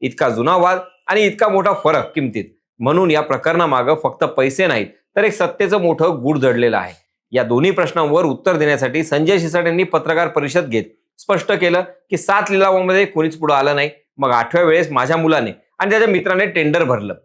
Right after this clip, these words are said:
त्यासाठी आवश्यक रक्कमही भरली, यामध्ये काहीही काळं नाही.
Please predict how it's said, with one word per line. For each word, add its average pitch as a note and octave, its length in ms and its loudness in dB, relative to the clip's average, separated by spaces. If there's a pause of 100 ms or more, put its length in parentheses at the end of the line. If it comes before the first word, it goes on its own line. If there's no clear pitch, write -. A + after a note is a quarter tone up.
(400)
त्यासाठी D#3 400 0
आवश्यक C#3 480 0
रक्कमही D#3+ 400 0
भरली, E3+ 320 0 (260)
यामध्ये A3 380 2
काहीही G3 400 2
काळं D3+ 300 0
नाही. F#2+ 200 -2